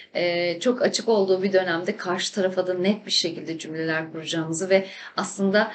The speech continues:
ne yapmak istediğimizi çok belirgin bir şekilde ortaya koyacağımızı, bundan dolayı da karşı tarafta gardını indirecek, bize yardımcı olmaya çalışacak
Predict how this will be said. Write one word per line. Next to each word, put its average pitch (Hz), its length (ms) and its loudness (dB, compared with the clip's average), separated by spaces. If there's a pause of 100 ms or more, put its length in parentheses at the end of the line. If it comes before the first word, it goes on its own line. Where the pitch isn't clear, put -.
(220)
ne 202 120 6
yapmak 226 380 2
istediğimizi 180 540 -8
çok - 340 -4
belirgin 190 460 2
bir - 40 -4
şekilde 180 320 -2
ortaya 185 420 2
koyacağımızı, 160 760 -2 (280)
bundan 196 360 0
dolayı 160 280 -2
da 196 120 -2
karşı 165 360 -4
tarafta 160 360 -4
gardını 151 480 -2
indirecek, 185 720 0 (360)
bize - 180 4
yardımcı 160 520 2
olmaya 185 320 0
çalışacak 190 640 0